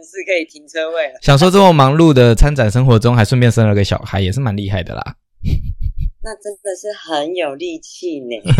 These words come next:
Speaker 2: <laughs> 所以，那最后那个，我们上次许愿，就是最后只剩看板跟你，然后填那个单子，有达成吗？填那个预购单。
Speaker 1: 呃，有啊，有啊，就是填那个预购单，最后就是因为有人包了十包的鸡肉，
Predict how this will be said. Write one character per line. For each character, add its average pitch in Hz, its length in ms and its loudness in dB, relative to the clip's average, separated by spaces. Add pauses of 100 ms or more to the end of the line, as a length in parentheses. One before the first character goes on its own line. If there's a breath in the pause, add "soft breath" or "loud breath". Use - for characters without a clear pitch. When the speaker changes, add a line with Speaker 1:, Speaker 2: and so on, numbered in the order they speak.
(140)
Speaker 2:
<laughs> 277 380 -4
所 208 180 4
以， 202 280 2
那 202 240 0
最 202 200 2
后 196 220 6
那 185 160 2
个， 156 400 4
我 123 80 -2
们 123 160 0
上 160 140 -2
次 170 120 -2
许 120 240 -2
愿， 139 240 2
就 143 120 2
是 139 220 0
最 143 140 0
后 139 140 4
只 110 140 -8
剩 120 420 -2 (160)
看 143 180 2
板 107 160 0
跟 120 220 0
你， 110 120 0
然 101 120 -4
后 123 160 -2
填 104 300 -2
那 117 80 -2
个 98 340 -4
单 110 240 -4
子， 110 100 -10
有 98 120 -8
达 92 180 -10
成 76 240 -8
吗？ 131 280 -14 (440)
填 104 240 0
那 110 80 -4
个 107 60 -4
预 113 120 -2
购 104 160 -4
单。 92 320 -12 (1500)
Speaker 1:
呃， 196 140 -2
有 214 200 0
啊， 254 160 -10
有 233 100 -12
啊， 196 380 -12
就 226 80 -18
是 233 420 -16 (180)
填 185 200 -12
那 220 100 -14
个 220 100 -12
预 214 140 -16
购 190 200 -6
单， 185 200 -10
最 196 200 -8
后 196 100 -6
就 190 100 -16
是 196 140 -20
因 190 100 -14
为 190 160 -10
有 143 140 -8
人 143 220 -14
包 170 180 -8
了 170 140 -8
十 - 320 -20
包 151 160 -2
的 139 80 -4
鸡 139 240 -20
肉， 143 100 -6